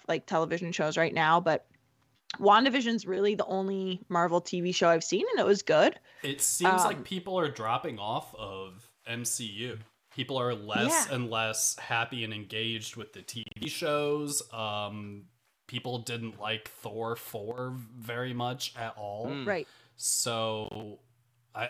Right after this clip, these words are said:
Speaker 2: I don't know. People are, are, uh, pretty unhappy or not extremely engaged with this current phase of Marvel.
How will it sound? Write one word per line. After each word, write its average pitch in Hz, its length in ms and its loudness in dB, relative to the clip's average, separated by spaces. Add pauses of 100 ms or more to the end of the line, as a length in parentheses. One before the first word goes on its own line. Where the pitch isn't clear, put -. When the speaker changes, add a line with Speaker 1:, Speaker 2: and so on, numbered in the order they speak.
Speaker 2:
I 131 120 8
don't 151 160 4
know. 156 200 6
People 160 300 0
are, 151 380 4
are, 127 520 2
uh, 107 520 -2 (560)
pretty 165 420 0 (100)
unhappy 127 1080 -2
or 113 180 -2
not 131 460 2
extremely 123 760 -4
engaged 110 800 -6 (380)
with 113 180 -6
this 117 240 -2 (140)
current 123 360 -2
phase 110 680 -6
of 104 260 -10
Marvel. 110 360 -6